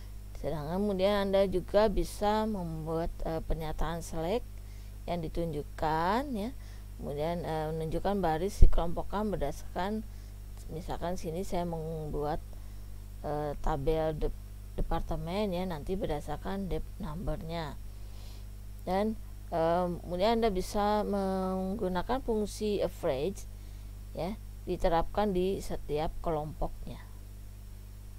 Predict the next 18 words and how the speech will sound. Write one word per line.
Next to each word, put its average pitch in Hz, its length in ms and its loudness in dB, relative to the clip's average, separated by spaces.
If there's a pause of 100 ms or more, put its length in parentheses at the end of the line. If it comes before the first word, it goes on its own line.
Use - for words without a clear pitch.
(1300)
Nah, 147 240 -8
ini 180 240 -2
contoh 175 400 0
penggunaan 165 720 -2
group 147 160 -4
by-nya. 156 640 -4
Misalkan 202 640 -2 (560)
di - 80 -10
sini 175 160 -2
ada 180 480 4
perintah 170 800 0
select 202 800 2 (160)
dep 185 180 2 (140)
number, 185 800 2 (640)
average 180 480 0
cell 196 640 2 (160)
from 202 480 0
employee 190 880 -2